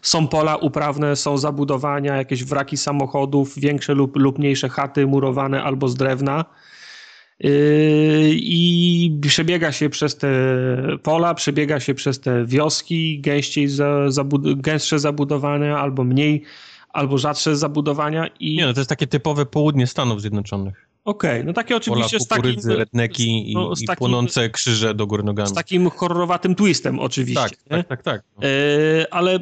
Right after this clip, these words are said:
Speaker 1: i to wszystko wygląda fajnie. I te, i te chatki, i tam, i w, i w tych cha-, w tych chatkach są meble, są stoły, na których leżą talerze, sztućce, obrazy, jakieś figurki i tak dalej.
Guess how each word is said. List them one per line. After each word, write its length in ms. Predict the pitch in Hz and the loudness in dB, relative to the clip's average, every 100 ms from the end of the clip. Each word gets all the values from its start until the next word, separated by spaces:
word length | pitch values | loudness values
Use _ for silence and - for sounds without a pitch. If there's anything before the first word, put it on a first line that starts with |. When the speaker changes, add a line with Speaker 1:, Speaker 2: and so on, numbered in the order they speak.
| 185 _ _ - | -4 _ _ -4
Speaker 1:
i 80 | |
to 120 | 180 196 | 0 2
wszystko 360 | 180 - 196 | 2 2 0
wygląda 480 | 175 185 165 139 214 | 0 0 0 0 -2
fajnie. 560 | - 285 185 139 127 131 | -2 0 2 2 0 -2
I 140 | 160 | -4
te, 180 | - 165 | -2 -4
i 240 | - 208 | -2 -2
te 120 | 180 | -2
chatki, 520 | 165 147 135 - 165 165 | -2 -2 -4 -4 -2 -2
i 60 | |
tam, 260 | 175 165 160 | 0 -2 0
i 140 | 170 | 0
w, 200 | 165 - | -2 -2
i 80 | 190 | -4
w 40 | |
tych 140 | - 156 | -4 -4
cha-, 320 | 170 160 151 | -2 -2 -2
w 100 | 135 | -4
tych 120 | 156 | -6
chatkach 400 | - 160 - 143 | -4 -6 -4 -8
są 180 | - 135 | -6 -4
meble, 720 | 123 131 156 165 165 160 156 156 | -2 0 0 2 2 2 2 0
są 420 | - 139 139 135 | -2 -2 0 0
stoły, 460 | 123 - 151 156 156 | -4 -2 0 2 2
na 100 | 147 | 0
których 340 | - 151 143 | -2 0 0
leżą 360 | 147 143 151 143 | 0 0 0 -2
talerze, 460 | 147 147 147 147 | -2 0 0 0
sztućce, 600 | 135 - 151 - - 139 | -4 0 -2 -2 -4 -2
obrazy, 800 | 160 139 151 151 139 147 147 147 143 | -2 -2 0 0 0 0 2 2 2
jakieś 320 | 139 147 - | 0 -4 -6
figurki 640 | - 147 156 151 143 165 | -4 0 2 2 0 -2
i 40 | 143 | -2
tak 200 | 139 143 | -2 -2
dalej. 380 | 147 151 180 | 0 2 0